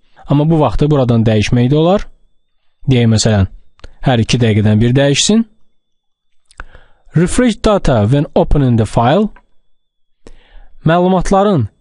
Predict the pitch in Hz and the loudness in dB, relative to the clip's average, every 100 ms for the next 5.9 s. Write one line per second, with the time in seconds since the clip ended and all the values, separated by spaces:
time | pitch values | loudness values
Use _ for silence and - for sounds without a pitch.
0 | _ - 196 208 190 180 - 170 180 190 | _ -4 0 0 2 0 0 0 0 -2
1 | 143 170 160 156 156 160 131 - - - | 0 0 2 2 2 0 0 -4 -10 -2
2 | 143 165 160 160 160 143 170 113 98 98 | 0 2 0 0 0 0 0 2 2 0
3 | 98 123 131 143 151 160 175 180 233 - | 2 0 2 2 2 2 2 2 0 -2
4 | - - - - 117 110 123 139 123 131 | -12 -20 -14 -2 0 2 2 0 2 0
5 | 127 113 104 - 101 123 143 - 214 | 2 2 0 0 0 0 0 0 0